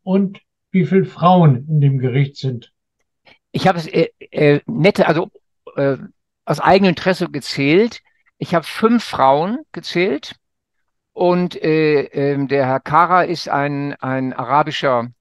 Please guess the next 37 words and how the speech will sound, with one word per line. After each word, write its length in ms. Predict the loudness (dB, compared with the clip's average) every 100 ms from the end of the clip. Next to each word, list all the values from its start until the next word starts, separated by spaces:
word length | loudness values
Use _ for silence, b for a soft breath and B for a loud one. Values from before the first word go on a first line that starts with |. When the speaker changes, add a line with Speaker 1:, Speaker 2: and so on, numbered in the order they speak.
| _
Speaker 2:
äh, 140 | -10 -10
Jurist. 400 | -8 -6 -6 -8
Ich 140 | -10
glaube, 340 | 0 4 4 2
entweder 240 | -2 -6
aus 120 | -4
Jaffa 260 | -2 -2 -2
oder 100 | -2
aus 120 | 0
Nazareth. 480 | 0 0 -2 -6 -6
Ich 120 | -12 -10
habe 320 | -10 -8 -10
wieder 160 | -8 -8
vergessen. 420 | -6 -4 -4 -6
Also 120 | -8
es 60 | -8
gibt 200 | -8 0
einen 400 | 2 2 0 -4 B B B
arabischen 840 | -4 -2 2 4 2 -2 -6 -8 -8 b b b _
obersten 420 | -4 -4 -6 -10
Richter 560 | -10 -10 -6 -4 -4
und, 540 | -6 -4 -4 -6 -10 -12
äh, 420 | -6 -4 -4 -6 -12
fünf, 720 | -20 -8 -6 -4 -8 -12 -20
fünf 280 | -10 -8 -8
Frauen. 520 | -4 -4 -4 -8 -16 _ _ _ _ _
Speaker 1:
Mhm. 360 | -10 -8 -8 -10 -16 _ _ _ _ _ _ _ _ _ _ _ _ _ _ -2
Also 180 | 2
es 120 | 4 6
gäbe 280 | 6 6
schon 220 | 4 2 2
einen 160 | 2
Anknüpfungspunkt. 920 | 2 -2 0 0 0 -2 -4 -2 -2
Wir 120 | 2 2
hatten 200 | 2 0
eine 220 | 0 0
sehr 480 | 0 0 0 0